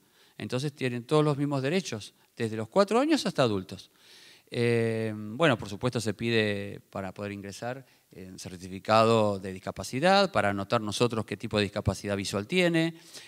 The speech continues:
apto médico. Eh, por supuesto los elementos también lo damos nosotros.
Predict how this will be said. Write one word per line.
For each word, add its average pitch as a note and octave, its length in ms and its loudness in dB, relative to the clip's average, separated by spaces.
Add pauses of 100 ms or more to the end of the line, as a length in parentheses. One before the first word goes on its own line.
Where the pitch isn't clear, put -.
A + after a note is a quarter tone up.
apto G2+ 260 -2
médico. D3 760 2 (520)
Eh, G2+ 400 -2
por G#2+ 120 2
supuesto A#2+ 340 -2
los G#2+ 160 2
elementos A2 460 -4
también A2 300 -4
lo A2 100 6
damos G#2 280 2
nosotros. C#3+ 640 4